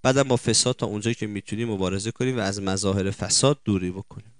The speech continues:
اما دعا بکنیم ولی خب خودمون اهل فساد باشیم نمیشه. حالا تو ماه رمضان ما می‌بینیم مهمانی‌های افطاری درست می‌شه که خیلی‌ها هستن میان سر این مهمانی‌های افطار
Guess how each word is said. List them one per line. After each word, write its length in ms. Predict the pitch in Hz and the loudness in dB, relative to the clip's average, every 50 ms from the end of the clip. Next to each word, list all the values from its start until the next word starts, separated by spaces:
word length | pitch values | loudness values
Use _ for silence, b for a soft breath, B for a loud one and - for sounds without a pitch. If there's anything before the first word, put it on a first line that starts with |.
| - - | -18 -8
اما 160 | - 110 123 123 | -2 -2 -2 2
دعا 240 | - 107 98 117 | 4 4 4 4
بکنیم 520 | 123 143 147 - - 120 104 101 98 98 98 | 4 4 0 0 0 -2 -2 -2 -6 -4 -6
ولی 160 | 101 101 107 | -6 -6 -6
خب 180 | - - 101 - | -8 -8 -8 -4
خودمون 260 | - 110 117 104 98 95 | -4 -4 -4 -4 -4 -6
اهل 240 | 98 101 95 95 | -6 -6 -6 -8
فساد 380 | 98 - 98 92 - - 95 - - | -8 -6 -6 -4 -4 -4 -6 -6 -8
باشیم 260 | 104 - - - 135 | -10 -8 -8 -8 -8
نمیشه. 360 | 151 165 160 127 - - - - - - - - - - - - - - - - - - - - - - - - - - - - - - - - - - - - - - - - - - - - - - - - - - - - - - - - - - - | -6 -6 -6 -6 -10 -12 -16 -20 -20 -20 -20 -20 -20 -20 -20 -20 -20 -20 -20 -20 -20 -20 -20 -20 -20 -20 -20 -20 -20 -20 -20 -20 -20 -20 -20 -20 -20 -20 -20 -20 -20 -20 -20 -20 -20 -20 -20 -20 -20 -20 -20 -20 -20 -20 -20 -20 -20 -20 -20 -20 -20 -6 -2
حالا 100 | 110 113 | 0 0
تو 120 | - 135 | 2 4
ماه 200 | 131 123 120 117 | 4 4 6 6
رمضان 320 | 113 113 113 113 120 139 143 | 4 4 4 4 2 2 0
ما 100 | 151 151 | 0 0
می‌بینیم 260 | 156 156 147 131 120 | 0 0 0 0 2
مهمانی‌های 920 | 120 113 113 110 110 107 110 107 104 107 107 110 113 123 143 151 143 - - | 2 0 0 0 -2 0 2 2 2 2 2 2 2 2 2 2 0 -2 0
افطاری 680 | - 104 107 107 - - - - 127 120 131 156 170 190 | 2 2 2 2 0 -4 -2 2 4 6 6 6 6 4
درست 360 | 180 180 165 160 156 - - | 2 2 2 2 2 2 0
می‌شه 580 | 156 147 - - 147 143 139 139 131 123 139 - - | -2 -4 0 0 0 0 0 -2 -4 -6 -10 -12 -6
که 100 | - 151 | -6 -4
خیلی‌ها 500 | 139 - - 180 214 202 190 185 170 165 | -2 0 0 2 2 2 0 0 0 0
هستن 360 | 156 139 147 - - 156 147 147 | 0 0 0 0 0 0 -2 -2
میان 200 | 147 143 143 135 | -2 -2 0 0
سر 180 | - - 135 | 0 -2 -2
این 140 | 135 131 127 | -2 -2 -2
مهمانی‌های 760 | 123 117 113 113 110 110 107 107 104 107 107 104 107 104 - - | -2 -2 -2 -2 -2 -4 -4 -4 -2 -2 -2 -2 -2 -2 -2 -4
افطار 460 | 113 - - - 117 117 117 113 | -6 -8 -4 0 2 2 2 0